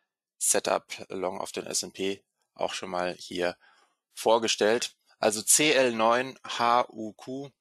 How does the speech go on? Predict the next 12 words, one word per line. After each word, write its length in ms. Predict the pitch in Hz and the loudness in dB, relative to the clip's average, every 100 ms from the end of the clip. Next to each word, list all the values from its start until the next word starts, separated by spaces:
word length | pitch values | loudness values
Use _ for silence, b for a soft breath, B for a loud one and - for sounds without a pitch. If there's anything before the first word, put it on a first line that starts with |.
| _ _ _ _ _ _ | _ _ _ _ _ _
und, 520 | - 104 101 101 - - | -6 -2 -2 -4 -10 -8
ähm, 300 | 95 98 - | -8 -8 -6
Einstieg 500 | - 101 - 95 - | -2 -2 -4 -8 -4
Market 560 | 95 92 - 98 - _ _ _ _ _ _ | 0 0 -2 -6 -8 _ _ _ _ _ _
für 220 | - 117 | -6 -4
diesen 280 | 104 107 104 | -2 -4 -4
Tax 280 | - 98 - | -4 -4 -2
Day 160 | 98 | -2
Effekt. 540 | 95 95 - 92 - - _ _ _ | -2 -2 -4 -4 -6 -20 _ _ _
Das 260 | - 95 98 | -4 -4 0
ist 160 | - | 0
hier 300 | - 90 90 | 2 0 -2